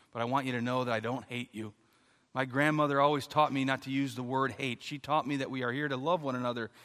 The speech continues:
If you are guilty, I forgive you."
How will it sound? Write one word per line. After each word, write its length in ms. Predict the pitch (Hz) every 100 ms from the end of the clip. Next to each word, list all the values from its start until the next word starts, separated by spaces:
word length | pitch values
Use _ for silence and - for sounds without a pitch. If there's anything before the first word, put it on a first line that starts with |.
| - -
If 240 | 190 -
you 140 | 180
are 100 | 160
guilty, 520 | 139 131 110 - 117 104 _ _ _ _
I 140 | 110 107
forgive 440 | - 107 123 110
you." 260 | 107 110